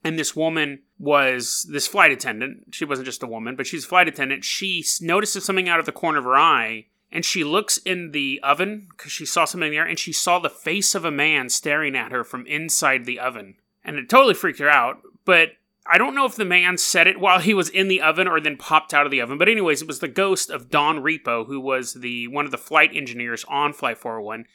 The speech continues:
He said there's gonna be a fire on this plane. And as that plane was descending into Mexico City, one of the engines burned out, caught on fire.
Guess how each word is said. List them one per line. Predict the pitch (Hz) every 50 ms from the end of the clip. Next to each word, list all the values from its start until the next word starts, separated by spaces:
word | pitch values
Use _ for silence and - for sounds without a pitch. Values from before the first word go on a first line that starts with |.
| _ _ _ _ _ _
He | - 208
said | - - 226 190
there's | 185 175 135
gonna | 170 190 190
be | 185 185 160
a | 131
fire | - - - 156 147 143 127 120 120
on | 117 117
this | 117 107 -
plane. | - _ - 131 110 104 87 85 95 _ _ _ _ -
And | 147 170
as | 180 196 180
that | 226 220 196 -
plane | - 208 202 202 202 202 196
was | 185 180 - -
descending | - - - - 180 170 175 175 175 175 180
into | - 175 170 170 - 156
Mexico | 165 160 156 - - 156 156
City, | 139 - - 180 165 160
one | 151 156 151 151
of | 143
the | 143 139 -
engines | 165 175 175 143 147 139 131 113
burned | 113 113 127 123 117 117 110 110
out, | 104 113 139 156 - _ _ _ _ _ _ _ _ _
caught | - - 156 151
on | 151 147
fire. | - - 131 113 110 117 139 -